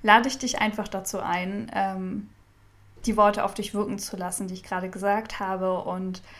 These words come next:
dich halt einfach mal zu fragen, was wäre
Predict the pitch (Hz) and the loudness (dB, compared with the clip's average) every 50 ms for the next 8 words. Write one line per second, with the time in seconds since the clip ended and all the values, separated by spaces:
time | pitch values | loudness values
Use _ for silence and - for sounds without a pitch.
0 | - - - - - - - 233 226 - 220 214 - - 202 202 - 180 - 214 | -20 -20 -20 -20 -10 -4 -2 0 4 4 4 4 4 2 0 -2 -4 -6 -4 -2
1 | 202 196 190 190 190 190 - - - - 208 - - 214 202 202 208 202 202 196 | -2 0 0 -2 -2 -4 -4 -6 -6 -6 -8 -2 2 4 6 6 6 4 2 -2
2 | 190 190 190 - - 214 202 202 202 196 190 185 185 180 - - | -4 -4 -4 -2 -2 0 0 0 2 2 0 2 0 0 -2 -4